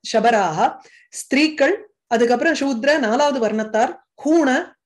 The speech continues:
அஹ், ஹம், அஹ், மத்த ஹூணங்கிறது வந்து ஒ-, ஒரு set of people, அஹ், மிலேச்சர்கள்,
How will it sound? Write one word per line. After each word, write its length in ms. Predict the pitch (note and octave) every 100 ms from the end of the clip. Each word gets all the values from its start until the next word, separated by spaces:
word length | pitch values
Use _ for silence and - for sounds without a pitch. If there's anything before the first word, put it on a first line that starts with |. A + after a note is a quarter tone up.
| - D4+
அஹ், 380 | D4 B3+ B3
ஹம், 500 | B3+ B3+ A#3+ A#3+ A3+
அஹ், 180 | A3+ A#3+ A3+
மத்த 360 | B3 - C4+ A3
ஹூணங்கிறது 560 | D4+ D4+ D#4 C#4+ B3+
வந்து 500 | B3+ C4 D#4 A#3+ C#4 -
ஒ-, 380 | A#3+ G#3+ A#3 A#3
ஒரு 180 | A#3 B3
set 260 | C4 C4
of 80 | D4+
people, 380 | C#4+ C#4 C4+ A#3 -
அஹ், 140 | A#3+ G#3+
மிலேச்சர்கள், 680 | G#3+ C4 - D4+ A3+ A3